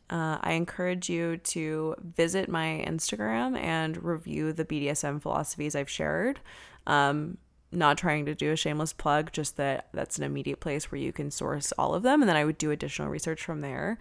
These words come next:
Any power dynamic, sexual or otherwise, needs to be explored from a fully informed, aware, and wholeheartedly consensual place, right?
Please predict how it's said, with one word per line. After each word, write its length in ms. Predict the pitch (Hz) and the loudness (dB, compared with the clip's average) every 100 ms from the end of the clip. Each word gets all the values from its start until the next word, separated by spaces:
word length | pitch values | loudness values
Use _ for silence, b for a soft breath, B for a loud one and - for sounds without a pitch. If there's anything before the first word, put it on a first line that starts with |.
| B B B B B B - | B B B B B B 2
Any 280 | - 220 254 | 6 8 8
power 420 | 190 165 170 160 | 6 6 8 6
dynamic, 800 | 165 156 151 151 151 151 - - - | 2 0 0 0 0 -2 -6 -18 -8
sexual 500 | - 160 - - 160 | -2 -2 0 -2 0
or 260 | - 165 | 0 2
otherwise, 640 | - 156 160 185 226 233 175 | 2 2 2 2 2 2 2
needs 300 | 160 - - | 0 0 0
to 120 | 190 | 0
be 140 | 170 | 0
explored 840 | 160 - - - 147 147 147 147 - | -2 -2 -2 -2 0 2 2 0 -6
from 300 | - 160 143 - | -6 -4 -2 -2
a 160 | 139 | -4
fully 520 | 151 - 156 156 156 | -4 -2 0 2 0
informed, 760 | - 165 - 147 139 139 139 147 - | -2 -4 -2 -2 0 -4 -6 -8 -8
aware, 680 | 147 147 156 147 143 143 139 - | -6 -2 0 2 2 2 0 -4
and 120 | 143 | -8
wholeheartedly 760 | 147 - 156 143 - - - - | -8 -4 -4 -2 -4 -4 -6 -4
consensual 520 | 175 - - - - | -4 -4 -6 -6 -6
place, 400 | - - 180 - | -6 -4 -6 -4
right? 320 | - - - | -2 -2 -4